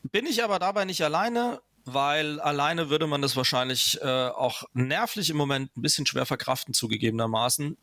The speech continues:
Wieder mit dabei sind der Mulemeister. Hallo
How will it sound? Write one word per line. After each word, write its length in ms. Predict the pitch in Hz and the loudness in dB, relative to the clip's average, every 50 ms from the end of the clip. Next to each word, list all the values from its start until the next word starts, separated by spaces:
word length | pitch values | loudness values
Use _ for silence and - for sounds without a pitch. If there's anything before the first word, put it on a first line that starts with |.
| _ | _
Wieder 400 | - 107 107 120 147 190 220 214 | -8 -6 -4 -2 0 0 2 0
mit 160 | 190 185 175 - | 0 0 0 0
dabei 680 | 170 156 139 139 131 135 139 139 143 143 143 - - - | 0 0 2 2 2 2 2 2 2 2 0 -2 -4 -4
sind 800 | - 120 - - 123 143 147 143 147 147 - - - - - - 123 | -2 -2 0 2 2 2 2 2 0 -2 -2 -2 -2 -2 -4 -2 0
der 420 | 120 123 127 123 123 123 131 - - | 0 2 2 2 2 2 0 -2 -6
Mulemeister. 1160 | - 113 120 123 139 160 170 151 120 107 104 101 107 104 - - - - 101 101 95 85 - - - | -8 -6 -2 0 2 2 2 2 0 0 0 0 0 0 -2 -2 0 0 2 2 2 0 -2 -4 -4
Hallo 720 | - - - - 147 151 156 151 147 147 143 143 147 - | -4 -2 0 0 0 0 0 0 0 0 0 -2 -4 -6